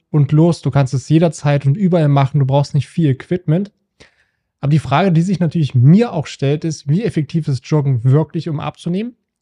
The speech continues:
Und ist es ein Muss, um sein Wunschgewicht zu erreichen? Und vor allen Dingen, ist es wirklich für jeden geeignet?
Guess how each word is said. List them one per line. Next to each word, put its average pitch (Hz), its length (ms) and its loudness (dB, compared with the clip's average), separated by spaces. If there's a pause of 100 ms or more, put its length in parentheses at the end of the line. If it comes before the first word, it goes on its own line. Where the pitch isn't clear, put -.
(160)
Und 156 200 2
ist 208 160 -4
es 180 120 -8
ein 156 200 0
Muss, 165 400 0 (180)
um 185 160 0
sein 147 240 2
Wunschgewicht 165 480 0
zu 147 120 -4
erreichen? 139 440 0
Und 147 80 0
vor 156 140 -6
allen 143 100 -2
Dingen, 143 160 0 (640)
ist 170 160 2
es 139 160 0
wirklich 156 320 0
für 135 100 -2
jeden 139 360 2
geeignet? 147 600 0